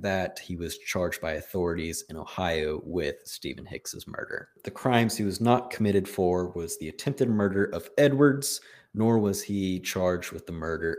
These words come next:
of Stephen Toomey. The reason for him not being charged with Stephen Toomey's murder was that they did not have enough evidence to provide a, you know, without a shadow of a doubt that he had committed the murder.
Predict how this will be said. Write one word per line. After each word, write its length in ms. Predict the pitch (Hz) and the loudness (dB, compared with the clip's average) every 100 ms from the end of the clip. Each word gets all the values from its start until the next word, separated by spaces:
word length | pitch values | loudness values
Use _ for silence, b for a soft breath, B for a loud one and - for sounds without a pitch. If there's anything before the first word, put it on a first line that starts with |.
| 82 | -6
of 100 | - | -8
Stephen 400 | - 85 73 76 | -8 -8 -10 -12
Toomey. 500 | - 85 73 - - - | -8 -8 -8 -12 -20 -4
The 100 | 98 | 2
reason 400 | 101 101 101 95 | 4 4 2 0
for 800 | - 92 90 90 85 85 78 - _ | 0 2 2 2 0 -2 -6 -10 _
him 160 | 90 92 | -6 -4
not 180 | 85 | -2
being 180 | 90 82 | -4 -6
charged 480 | 80 - 90 87 - | -6 -2 0 0 -2
with 100 | 85 | -8
Stephen 280 | - 90 80 | -8 -8 -8
Toomey's 520 | - 104 101 98 - | 0 4 6 4 2
murder 500 | 98 95 87 90 87 | 0 2 2 0 -2
was 380 | - 78 80 80 | -2 -2 -2 -4
that 140 | 80 - | -8 -8
they 100 | 80 | -6
did 220 | 82 78 | -6 -4
not 280 | 87 82 - | -4 -6 -6
have 600 | - 95 95 92 87 - B B B - | -2 0 2 0 -2 -10 B B B -2
enough 400 | 92 87 85 - | 0 0 -2 -4
evidence 600 | 135 123 113 110 - - - | 0 2 4 2 0 -6 -6
to 160 | - | -8
provide 460 | 90 90 95 90 87 87 - _ | -8 -4 0 0 0 -6 -10 _
a, 580 | 98 85 82 82 80 - _ | -4 -2 -2 -4 -8 -10 _
you 60 | - | -6
know, 120 | 80 | -4
without 340 | 82 - 101 90 | -4 0 2 2
a 60 | |
shadow 420 | - - 127 120 | 2 4 6 6
of 100 | 113 | 6
a 40 | 104 | 2
doubt 480 | - 98 92 87 - | 0 0 2 0 -4
that 100 | - | -14
he 140 | - | -8
had 160 | 82 - | -8 -8
committed 360 | - 95 87 | -6 -4 -4
the 80 | - | -6
murder. 480 | 85 80 80 80 85 | -4 -4 0 0 0